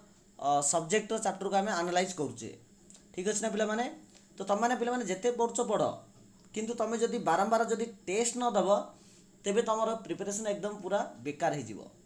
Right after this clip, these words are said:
ସେଥିପାଇଁ ପ୍ରତି ସଣ୍ଡେରେ ଆମେ test ନେଇ ଆସୁଛେ। ଏଇଟା ହେଉଛି test ଦୁଇ। Test one ଆମେ ଗତ ସଣ୍ଡେରେ ଦେଇଥିଲେ, ଯେଉଁମାନେ ଦେଇଥିବ ସେମାନେ ଜାଣିଥିବ, ଯେଉଁମାନେ ଦେଇନ ନିଶ୍ଚିତ ରୂପେ ଦେଇପାରିବ, ଆଉ ଏଇ ଟେଷ୍ଟକୁ ମଧ୍ୟ ଦେଇପାରିବ। ଠିକ୍ ଅଛି ନା?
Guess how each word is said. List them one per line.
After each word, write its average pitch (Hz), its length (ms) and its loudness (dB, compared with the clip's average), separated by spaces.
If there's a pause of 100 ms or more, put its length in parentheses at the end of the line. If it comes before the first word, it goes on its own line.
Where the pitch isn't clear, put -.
(300)
ସେଥିପାଇଁ 233 440 -2
ପ୍ରତି 214 340 -2 (360)
ସଣ୍ଡେରେ 180 500 2
ଆମେ 214 220 4 (220)
test 208 260 0
ନେଇ 214 140 -2
ଆସୁଛେ। 214 320 0 (460)
ଏଇଟା 170 140 0
ହେଉଛି 202 200 2
test 196 360 -4
ଦୁଇ। 143 260 -2 (580)
Test 208 260 0
one 226 140 -2
ଆମେ 226 160 -2
ଗତ 180 280 -2 (400)
ସଣ୍ଡେରେ 185 380 -2
ଦେଇଥିଲେ, 214 500 0 (360)
ଯେଉଁମାନେ 175 320 -2
ଦେଇଥିବ 202 440 -2
ସେମାନେ 202 240 -2
ଜାଣିଥିବ, 156 380 -2 (300)
ଯେଉଁମାନେ 185 260 -2
ଦେଇନ 196 360 -2
ନିଶ୍ଚିତ 196 260 -2
ରୂପେ 190 160 -2
ଦେଇପାରିବ, 196 420 0 (1080)
ଆଉ 202 180 0
ଏଇ 240 360 2
ଟେଷ୍ଟକୁ 214 260 0
ମଧ୍ୟ 190 180 0
ଦେଇପାରିବ। 151 380 -2 (200)
ଠିକ୍ 190 180 0
ଅଛି 208 140 0
ନା? 269 120 0